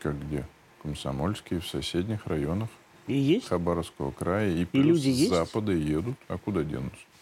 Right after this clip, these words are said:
Speaker 2: Ну, я не знаю. Вот мне кажется, что не должно быть
Speaker 1: А
Speaker 2: такого
Speaker 1: вот
Speaker 2: количества
Speaker 1: приезжайте.
Speaker 2: квалифицированных людей.
Speaker 1: В Хабаровском крае очень много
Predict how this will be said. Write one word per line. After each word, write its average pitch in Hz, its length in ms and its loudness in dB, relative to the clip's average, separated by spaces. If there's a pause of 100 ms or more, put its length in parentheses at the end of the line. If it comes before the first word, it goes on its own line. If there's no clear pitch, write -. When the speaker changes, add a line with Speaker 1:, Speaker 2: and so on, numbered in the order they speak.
Speaker 2:
Ну, 123 100 0
я 147 140 4
не 226 80 -4
знаю. 175 200 0
Вот 120 120 -2
мне 165 100 2
кажется, - 280 -6
что 170 420 2
не 151 140 2
должно 208 280 0
быть 117 200 0
Speaker 1:
А 113 40 -2
Speaker 2:
такого 104 140 2
Speaker 1:
вот 107 80 4
Speaker 2:
количества 113 280 4
Speaker 1:
приезжайте. 127 280 4
Speaker 2:
квалифицированных 135 640 0
людей. 113 380 -6 (640)
Speaker 1:
В - 40 -20
Хабаровском 98 560 -2
крае 92 380 0
очень 90 300 -4
много 90 300 -2